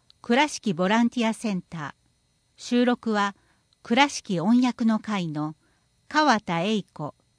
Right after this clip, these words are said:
佐々木明美、三沢文子、山本純子、涌谷恵子、渡辺美幸の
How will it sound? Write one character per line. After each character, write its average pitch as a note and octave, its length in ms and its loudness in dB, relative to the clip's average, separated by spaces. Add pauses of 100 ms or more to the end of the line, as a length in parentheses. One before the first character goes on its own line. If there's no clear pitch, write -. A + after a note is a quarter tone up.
(360)
佐 A3+ 220 -4
々 C4 100 4
木 A#3 220 -2
明 G#3 120 -2 (260)
美、 F#3+ 240 -6 (580)
三 G#3 140 2
沢 C4 340 2
文 A#3 320 2
子、 - 300 -12 (640)
山 A3+ 280 4
本 C4 300 4
純 G3+ 260 -2
子、 - 220 -10 (680)
涌 G#3 160 2 (160)
谷 A#3 340 2
恵 G#3+ 180 -2
子、 - 300 -12 (600)
渡 A#3+ 260 0
辺 C4 260 4
美 B3 180 6
幸 A3+ 200 -4
の G#3 260 0